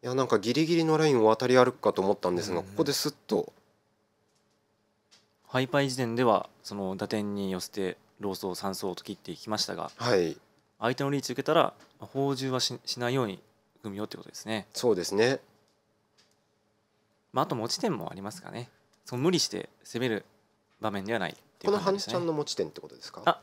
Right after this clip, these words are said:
Speaker 2: いや、トータルの持ち点ですね。
Speaker 1: トータルのポイントですね。
Speaker 2: はい。
Speaker 1: はい。三ピンポンからタンヤオで。
Speaker 2: うんうん。
Speaker 1: で、なるともう形は七万人、いや、ウーマンの方からか。今通ったウーマン。
Speaker 2: い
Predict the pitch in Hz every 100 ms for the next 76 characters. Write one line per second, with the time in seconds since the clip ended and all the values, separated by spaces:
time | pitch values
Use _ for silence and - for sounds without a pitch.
0 | _ 135 131 175 180 180 170 180 180 143
1 | 117 127 117 107 107 85 110 82 76 _
2 | _ _ _ _ _ - - 143 147 131
3 | 135 113 95 - 107 110 107 101 104 101
4 | - _ _ _ _ _ _ 98 90 87
5 | 87 - 110 139 143 113 117 - 117 127
6 | 131 120 120 120 117 95 90 - - 127
7 | - 123 131 117 98 87 - - 90 -
8 | 110 - 98 - 87 82